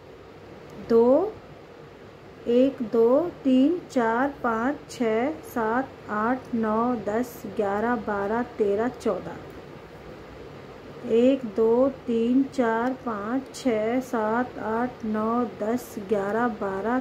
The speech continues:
तेरह, चौदह और चार फंदे हमारे पास हैं ये।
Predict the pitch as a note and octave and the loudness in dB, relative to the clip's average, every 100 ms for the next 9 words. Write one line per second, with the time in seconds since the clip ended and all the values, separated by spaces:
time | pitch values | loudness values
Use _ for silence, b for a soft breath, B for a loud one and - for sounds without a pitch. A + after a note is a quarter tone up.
0 | B3+ A3+ G3+ A3+ B3+ - - E3+ D#3 D3+ | -2 -2 0 0 -2 -2 -4 -4 -8 -14
1 | - - - - - A#3 - C#4 C#4 D#4 | -16 -16 -16 -16 -4 -2 4 6 6 6
2 | D4+ C4+ B3+ B3 A3 A3 G#3+ - B3 B3 | 6 6 6 4 2 -2 -4 0 2 4
3 | C#4 G#4 | 4 0